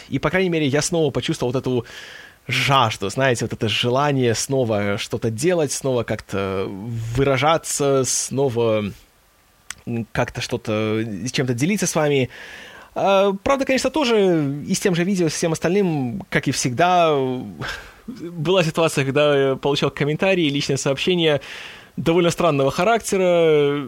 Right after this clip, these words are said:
когда, когда было просто непонятно. И порой такие вещи меня немножко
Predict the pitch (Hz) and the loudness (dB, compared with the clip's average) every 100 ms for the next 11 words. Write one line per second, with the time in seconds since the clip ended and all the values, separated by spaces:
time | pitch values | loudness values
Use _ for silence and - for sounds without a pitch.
0 | 117 113 202 - 131 147 143 135 123 120 | -10 -14 -10 -8 -2 2 2 2 0 -4
1 | 123 - - - - - _ _ _ _ | -8 -10 -20 -20 -20 -20 _ _ _ _
2 | _ _ - - 330 240 156 180 208 196 | _ _ -8 -4 -2 -2 -4 -6 -8 -8
3 | 233 302 180 - 185 143 120 117 135 139 | -2 0 0 -2 -4 -4 -4 -6 -6 -2
4 | 156 151 131 110 85 113 120 147 180 202 | -2 0 0 -2 -2 -2 -2 0 0 2
5 | 180 156 151 165 - 127 139 131 139 - | 0 0 0 0 0 0 0 0 -2 -2